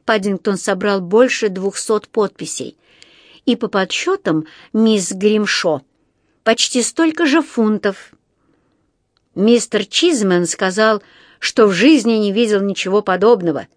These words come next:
заметил Джонатан. «И не увидит», — хмуро посулила миссис Бёрд. «Я больше никогда не буду печь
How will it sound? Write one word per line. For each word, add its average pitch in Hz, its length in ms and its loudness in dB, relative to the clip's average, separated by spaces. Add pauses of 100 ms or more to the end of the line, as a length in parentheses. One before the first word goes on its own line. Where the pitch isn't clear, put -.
(360)
заметил 175 520 0
Джонатан. 156 680 -4 (960)
«И 208 160 2
не 240 200 6
увидит», — 208 840 4 (460)
хмуро 208 440 2
посулила 190 500 0
миссис 196 420 -4
Бёрд. 175 380 0 (540)
«Я 196 180 0
больше 226 360 2
никогда 240 600 2
не 160 120 0
буду 160 220 -2
печь - 380 -2